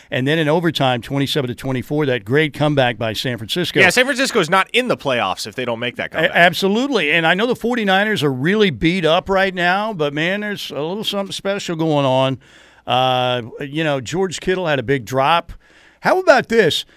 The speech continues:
Speaker 1: The forty-niners didn't complete their first pass of the game until six minutes left in the second quarter. And, uh, Jimmy G didn't have a great game, but they were good enough defensively,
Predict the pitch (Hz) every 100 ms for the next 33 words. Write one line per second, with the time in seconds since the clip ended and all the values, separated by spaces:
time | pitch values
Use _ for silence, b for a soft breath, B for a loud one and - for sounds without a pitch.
0 | b b - 156 - 247 294 294 262 214
1 | 208 202 165 139 147 170 165 156 143 170
2 | 160 160 143 - 175 180 - - 156 147
3 | 143 143 123 120 127 117 104 123 110 -
4 | 135 - 131 117 123 117 110 107 98 110
5 | 95 92 107 90 76 - _ b b b
6 | - 135 139 135 131 131 131 131 131 120
7 | - 117 147 196 143 156 190 180 170 156
8 | 123 151 175 156 175 180 185 165 139 131
9 | 123 95 147 175 175 170 165 156 165 160
10 | - 147 156 156